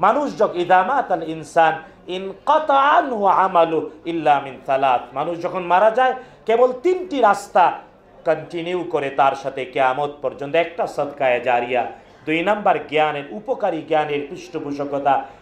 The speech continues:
তিন নাম্বার নেক সন্তানের দোয়া। আর এই যে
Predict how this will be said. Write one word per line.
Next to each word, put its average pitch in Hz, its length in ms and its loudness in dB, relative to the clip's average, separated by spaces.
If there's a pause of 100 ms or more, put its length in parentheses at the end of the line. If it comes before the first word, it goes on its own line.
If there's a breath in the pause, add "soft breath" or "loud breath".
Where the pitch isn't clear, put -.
(120)
তিন 190 140 -4
নাম্বার 190 460 2
নেক 226 600 0
সন্তানের 143 840 0
দোয়া। 117 340 0 (320 loud breath)
আর 175 260 4
এই 214 140 0
যে 294 260 -2